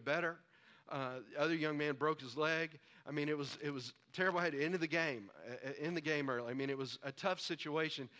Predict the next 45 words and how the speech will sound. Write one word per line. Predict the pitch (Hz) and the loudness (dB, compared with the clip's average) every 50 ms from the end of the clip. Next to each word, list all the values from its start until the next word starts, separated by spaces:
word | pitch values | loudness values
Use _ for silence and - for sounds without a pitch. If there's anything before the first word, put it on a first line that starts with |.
| - - - - | -20 -14 -8 -4
In | 139 | -2
high | 156 151 175 190 202 | 2 4 6 6 4
school, | 190 - - 190 185 | 4 0 2 4 4
I | 180 180 190 196 | 6 6 6 4
injured | 196 190 170 151 165 | 4 2 0 -2 -2
my | 160 165 165 | 0 2 2
leg | 165 165 165 160 151 | 2 2 0 0 -2
playing | - 160 160 156 151 143 | -2 -2 0 0 0 0
football, | - - 190 170 147 151 147 143 143 | 0 0 0 2 4 4 4 4 4
and | 135 123 - - - - - | 2 0 -4 -10 -16 -14 -4
I | - 160 180 | 0 2 4
had | 190 196 196 175 | 6 4 4 4
these | 175 196 160 - | 2 -2 -4 -4
plans. | - - 190 208 208 202 185 170 156 143 | -2 0 2 4 4 6 4 4 4 2
I | 170 | 0
was | 175 165 143 | 0 0 2
gonna | 160 170 151 131 - - - - - - | 2 2 2 0 -4 -8 -18 -18 -6 0
go | 143 190 214 214 | 2 4 4 4
in | 208 | 4
the | 202 196 | 4 2
Marine | 190 190 196 202 208 202 | 4 4 4 4 2 0
Corps, | 151 - 185 170 165 156 143 | 0 0 2 4 4 4 4
and | 147 | 4
I | 160 | 2
was | 175 165 151 | 0 0 2
gonna | 175 165 | 2 2
do | 160 156 175 180 | 2 4 4 6
all | 180 185 196 | 6 6 4
these | 196 214 175 151 | 4 0 -2 -2
different | 170 196 185 185 185 170 | -2 0 0 0 0 -2
things. | - 196 196 190 175 151 143 | 0 2 4 4 2 2 0
And | 147 151 | 0 -2
this | 147 143 - - | -2 -2 -2 0
injury, | 185 196 208 180 165 165 156 147 | 2 2 2 2 2 2 4 4
I | 147 156 | 4 4
had | 160 156 | 2 0
this | 156 - - - | -4 -6 -4 0
operation | 170 180 185 - 185 185 190 185 170 - 175 | 2 2 2 2 2 2 2 2 0 -2 -2
on | 170 | -2
this | 165 160 - - | -4 -4 -4 -2
leg, | 185 190 185 180 | 0 2 2 2
and | 156 151 | 2 -2
this | 147 139 - - | -2 -4 -4 -4
injury. | 180 190 196 165 175 165 147 - - - - - - - - - | -4 -4 0 2 2 2 2 0 -6 -16 -20 -20 -20 -20 -8 0
And | - 170 170 170 | 2 2 2 2